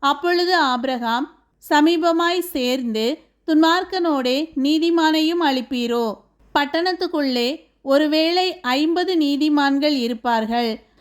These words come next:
அதற்குள் இருக்கும் அந்த ஐம்பது நீதிமான்களின் நிமித்தம் ரட்சியாமல் அந்த ஸ்தலத்தை அழிப்பீரோ? துன்மார்க்கனோடே நீதிமானையும் சங்கரிப்பது உமக்கு தூரமாய் இருப்பதாக.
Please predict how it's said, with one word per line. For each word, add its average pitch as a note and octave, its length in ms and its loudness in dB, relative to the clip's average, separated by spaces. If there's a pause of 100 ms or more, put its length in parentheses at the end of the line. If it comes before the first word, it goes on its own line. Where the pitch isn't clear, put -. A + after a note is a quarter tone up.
(180)
அதற்குள் F4 560 0
இருக்கும் D4 440 -2
அந்த B3 520 0 (260)
ஐம்பது E4+ 580 2
நீதிமான்களின் D4+ 840 2
நிமித்தம் A#3+ 540 -2 (520)
ரட்சியாமல் E4 800 2 (100)
அந்த B3+ 300 -2
ஸ்தலத்தை D4 540 -2
அழிப்பீரோ? A#3+ 640 -2 (560)
துன்மார்க்கனோடே E4+ 880 2 (320)
நீதிமானையும் D#4+ 920 2
சங்கரிப்பது C4+ 760 -2 (280)
உமக்கு C#4+ 340 2
தூரமாய் E4 600 2
இருப்பதாக. A#3 920 -2